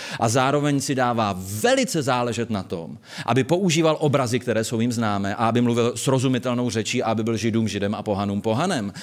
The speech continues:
Ne, že bude prostě mluvit jazykem, kterým ty lidi nerozumí a čekat, že Duch Svatý jim to nějak přeloží. Tak to vůbec není. To, že Duch Svatý působí v srdci člověka, je pravda a nakonec bez toho Ducha Svatého se opravdu nic nehne.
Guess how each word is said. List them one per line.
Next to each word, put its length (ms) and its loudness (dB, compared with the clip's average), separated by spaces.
Ne, 180 4
že 100 4
bude 220 0
prostě 300 -2
mluvit 300 0
jazykem, 440 0
kterým 240 0
ty 100 -2
lidi 200 0
nerozumí 680 -2
a 80 -8
čekat, 320 -4
že 100 -4
Duch 160 -6
Svatý 240 -2
jim 80 -4
to 100 -4
nějak 180 -2
přeloží. 560 -4
Tak 140 -6
to 100 0
vůbec 380 -2
není. 340 -4
To, 120 2
že 140 2
Duch 140 -2
Svatý 440 -2
působí 440 2
v 60 -8
srdci 260 -4
člověka, 420 0
je 80 -2
pravda 400 2
a 120 -2
nakonec 460 0
bez 260 0
toho 200 -4
Ducha 180 -8
Svatého 480 -2
se 140 -4
opravdu 380 0
nic 240 -2
nehne. 460 -4